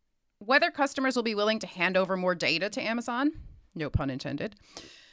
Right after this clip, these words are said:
but also whether customers really wanna, wanna have such a personalized in-store experience,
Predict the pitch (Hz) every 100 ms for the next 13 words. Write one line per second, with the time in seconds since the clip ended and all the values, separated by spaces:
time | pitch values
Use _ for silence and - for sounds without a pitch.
0 | _ _ _ - 277 320 466 320 247 240
1 | 311 - 247 202 247 254 226 220 214 202
2 | - - 220 233 226 277 523 262 - -
3 | 202 180 180 170 175 160 151 156 151 -
4 | - - - 185 165 - 170 151 - 151
5 | 131 131 151 -